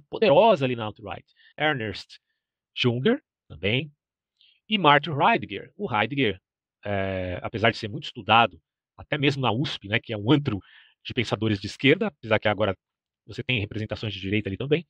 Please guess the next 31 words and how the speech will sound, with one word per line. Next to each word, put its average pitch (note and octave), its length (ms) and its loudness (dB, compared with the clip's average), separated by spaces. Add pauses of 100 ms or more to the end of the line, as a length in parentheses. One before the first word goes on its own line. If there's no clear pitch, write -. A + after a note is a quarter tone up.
(220)
Não C3+ 120 2
essa A3 140 0
direita F3+ 240 -2
europeia, B2+ 260 -2
a G2+ 40 -4
direita, A#2+ 440 -4
assim, F#2+ 280 -14 (120)
sobe, - 400 0
né, A#2+ 160 -6
uma G2+ 160 -12
certa C3+ 200 -14
sobriedade. G2 520 -6 (540)
Bom, F2+ 100 -2 (180)
mas C3+ 120 4
o C3+ 120 4
Heidegger, E3+ 380 4
ele C3+ 200 -6
tem E3 240 -6
um D3 40 -10
pensamento A2+ 460 -6
que G3+ 180 -8 (840)
aparece A2+ 600 2 (100)
em A2+ 100 -12
Benoit, G#2 360 0 (280)
aparece C3 480 0
em F#2+ 80 -8
Fay, A2+ 380 2 (260)
aparece A2+ 640 0
em A#2+ 100 -12
outros A#2 300 -4
autores. G2 460 -8